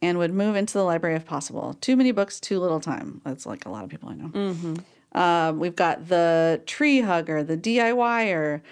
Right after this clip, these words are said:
Speaker 1: the globetrotter, the nerd knight, but with a K, like a knight.
Speaker 2: Mm-hmm.
Speaker 1: Uh,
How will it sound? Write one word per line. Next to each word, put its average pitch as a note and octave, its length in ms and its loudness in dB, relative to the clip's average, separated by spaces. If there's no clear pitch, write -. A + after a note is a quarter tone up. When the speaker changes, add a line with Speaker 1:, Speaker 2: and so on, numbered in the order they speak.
Speaker 1:
the - 80 -4
globetrotter, A3+ 880 2
the F#3+ 60 0
nerd A3 500 2
knight, F3+ 560 0
but F#3 120 -8
with E3 180 -6
a - 140 -20
K, - 80 -18
like - 160 -20
a - 180 -20
knight. - 460 -10
Speaker 2:
Mm-hmm. E3+ 600 -2
Speaker 1:
Uh, F3 720 2